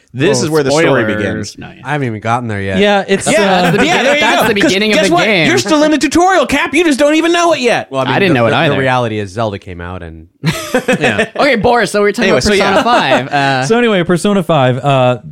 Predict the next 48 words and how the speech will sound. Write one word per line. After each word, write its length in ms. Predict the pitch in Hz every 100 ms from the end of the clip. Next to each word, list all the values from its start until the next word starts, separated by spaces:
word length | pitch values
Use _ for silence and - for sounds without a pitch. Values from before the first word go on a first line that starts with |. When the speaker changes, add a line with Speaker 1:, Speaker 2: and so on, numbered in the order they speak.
| - -
Speaker 4:
during 260 | 135 196 208
that, 200 | 190 156
like, 180 | 139 120
three 260 | 156 151
hours, 320 | 131 127 123 110
they 100 | 117
do 180 | 127 127
let 140 | 117
you 260 | 110 101 90 _ _ _ _ _
play 400 | - 104 101 104
a 100 | 113
little 380 | 98 92 95 107
bit, 360 | 107 120 120 _ _ _
but 300 | 113 120 110 -
it 120 | 123
feels 320 | - 139 123
very 200 | 117 120
much 220 | 117 117 -
like 160 | 107
on 180 | 107 104
rails. 340 | 98 98 87
Like, 220 | 90 87 -
you 160 | 107
keep 200 | 95 117
being 160 | 113 101
like, 140 | 98
"All 80 | 104
right, 220 | 101 101
oh 160 | 104 104
god, 340 | 104 98 98
I 80 | 95
get 200 | 104 107
it. 140 | 101 110
When 160 | 107
are 40 | 104
you 120 | 107
gonna 120 | 104
let 100 | 101
me 100 | 104
go? 340 | 107 98 98 98
When 140 | 110
are 40 | 107
you 40 |
gonna 100 | 110
let 80 | 110
me 60 | 113
do 160 | 107
stuff? 320 | 98 101 98